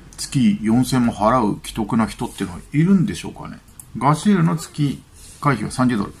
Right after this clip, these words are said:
日本円にして四千円と高額にもかかわらず、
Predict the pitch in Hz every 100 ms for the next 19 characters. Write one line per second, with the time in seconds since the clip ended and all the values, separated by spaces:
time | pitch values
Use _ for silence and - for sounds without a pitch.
0 | - - - - 123 139 135 123 117 120
1 | 120 127 120 113 143 139 123 107 123 117
2 | - - - 95 101 98 92 104 160